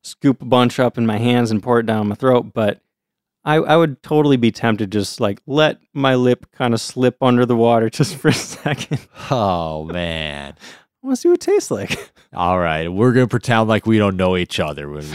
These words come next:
Speaker 2: when we go.
Speaker 1: <laughs> I wouldn't actually do it. I'm just saying I would, it would be tempting.
Speaker 2: <laughs> Okay, okay.
Speaker 1: Okay.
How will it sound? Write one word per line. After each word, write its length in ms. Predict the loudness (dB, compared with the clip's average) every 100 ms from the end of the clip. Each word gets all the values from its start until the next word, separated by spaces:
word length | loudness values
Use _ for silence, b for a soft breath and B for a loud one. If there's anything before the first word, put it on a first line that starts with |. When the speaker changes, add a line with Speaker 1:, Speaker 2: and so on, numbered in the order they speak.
| -10
Speaker 2:
when 200 | -10 -4
we 100 | -2
go. 360 | -4 -8 -10 -14
Speaker 1:
<laughs> 1200 | _ _ _ -20 -20 -20 _ _ _ _ _ -2
I 60 |
wouldn't 260 | 2 2 2
actually 380 | 2 0 0 -2
do 260 | 0 0
it. 60 | 0
I'm 140 | -2
just 160 | -4 -6
saying 260 | -6 -4 -2
I 60 | -2
would, 200 | -4 -4
it 100 | -4
would 120 | -2
be 120 | -2
tempting. 720 | -6 -8 -4 0 0 -2 -4 -6 -6
Speaker 2:
<laughs> 160 | -8 -6
Okay, 480 | -4 -4 -4 -10 -12
okay. 180 | -14 -20 -14
Speaker 1:
Okay. 380 | -8 -8 -8